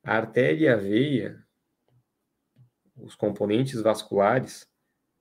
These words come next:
estão mais embaixo. Se o disco vier pra trás,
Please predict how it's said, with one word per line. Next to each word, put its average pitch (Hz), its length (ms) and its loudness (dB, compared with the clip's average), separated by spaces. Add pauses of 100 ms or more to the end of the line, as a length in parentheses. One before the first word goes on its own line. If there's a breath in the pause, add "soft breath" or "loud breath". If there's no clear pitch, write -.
(960)
estão 107 180 0
mais 101 300 2
embaixo. 120 600 2 (960 soft breath)
Se - 240 -8
o 202 80 0
disco 151 440 -2
vier 113 340 4
pra 120 180 2
trás, 104 680 0